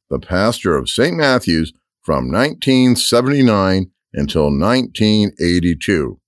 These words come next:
He was later punished by church officials secretly for his whoremongering,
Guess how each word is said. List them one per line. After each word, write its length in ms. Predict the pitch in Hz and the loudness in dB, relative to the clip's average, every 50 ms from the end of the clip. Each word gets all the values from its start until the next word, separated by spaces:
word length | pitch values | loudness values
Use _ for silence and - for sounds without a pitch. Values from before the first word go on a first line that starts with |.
| _ _ _ _ _ _ _ _ _ | _ _ _ _ _ _ _ _ _
He 140 | 117 113 110 | 0 2 2
was 240 | 110 107 87 80 | 2 2 0 0
later 360 | 85 113 147 175 170 143 120 95 | 0 0 2 2 2 0 0 -2
punished 560 | - - 104 82 71 67 82 - - - - | -2 -4 -4 -4 -2 -2 -6 -8 -8 -8 -4
by 220 | 90 90 95 95 | -2 0 0 0
church 420 | 95 - - 78 76 82 87 - - | -2 -2 -2 -2 -2 -2 -2 -4 -6
officials 640 | 107 - - 180 165 - - 67 53 50 - - - _ _ _ | -6 -2 -2 -2 -2 -2 -4 -4 -4 -6 -8 -12 -16 _ _ _
secretly 880 | - - - - 78 73 71 - - 67 52 57 69 78 92 117 127 - _ _ _ _ _ _ 90 | -16 -14 -8 -4 -4 -4 -2 -4 -6 -6 -6 -4 -4 -2 -2 -2 -2 -4 _ _ _ _ _ _ _
for 220 | - 101 95 90 90 | -2 0 2 2 2
his 240 | 85 80 76 - - - - 98 | 0 0 -2 -6 -10 -10 -6 -2
whoremongering, 1000 | 92 85 82 82 80 80 80 76 78 80 85 85 87 95 110 127 151 165 156 | 0 2 2 2 2 0 0 0 0 0 0 0 2 2 2 2 2 0 -4